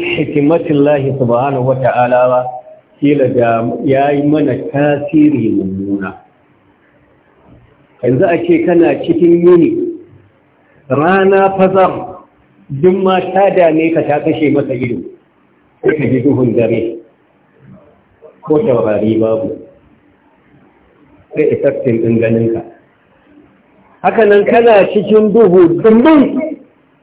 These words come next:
sai ka ji irin wannan rana fatsar, a yi maka flashin ɗin shi, ina ya kashe gilashin idonka. Amma da yake Allah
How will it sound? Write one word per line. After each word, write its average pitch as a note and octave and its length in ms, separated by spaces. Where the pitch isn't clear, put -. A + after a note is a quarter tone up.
sai - 120
ka - 120
ji D#3+ 140
irin E3 280
wannan C#3+ 360
rana C#3+ 480
fatsar, F3 420
a A#2+ 80
yi B2+ 60
maka C3+ 220
flashin A#2 560
ɗin A2 180
shi, - 220
ina E3 220
ya B2 160
kashe D3 280
gilashin A#2+ 720
idonka. G#2 440
Amma C3 300
da C3 80
yake C#3 260
Allah C3 380